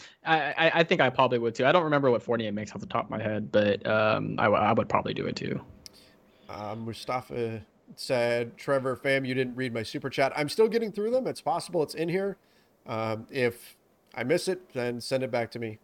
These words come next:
Speaker 2: uh, and just message it, and I'll, I'll see if I can find it. Uh, "It's Vogel's job to figure out how to use Westbrook. He should know by now when and where to put Russ for him to be successful.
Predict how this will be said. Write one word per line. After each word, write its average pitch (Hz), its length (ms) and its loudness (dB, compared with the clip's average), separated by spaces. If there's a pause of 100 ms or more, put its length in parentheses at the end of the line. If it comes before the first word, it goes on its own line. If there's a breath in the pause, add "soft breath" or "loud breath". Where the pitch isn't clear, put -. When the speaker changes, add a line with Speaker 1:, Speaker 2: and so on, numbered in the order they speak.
Speaker 2:
uh, 131 60 -8
and 110 240 -8
just 110 180 -10 (320)
message 113 300 -6
it, 104 40 -6
and 107 120 -8
I'll, 107 180 -6 (680)
I'll 107 80 -8
see 120 100 -10
if 113 80 -8
I 117 40 0
can 110 100 -10
find 101 200 -6
it. - 80 -12 (1080 soft breath)
Uh, 143 320 0
"It's 156 140 0
Vogel's 214 440 2
job 156 340 2
to 147 80 -6
figure 160 240 0
out 131 80 0
how 131 60 0
to 123 80 2
use 160 380 -2
Westbrook. 117 460 -4
He 139 140 -2
should 135 180 -4
know 185 200 4
by 202 180 0
now 127 480 -2 (240 soft breath)
when 175 220 4
and 175 140 0
where 143 180 2
to 143 80 -4
put 151 200 -2
Russ 123 240 -2
for 120 140 -8
him 123 120 -4
to 120 80 -6
be 117 120 -4
successful. 185 580 -4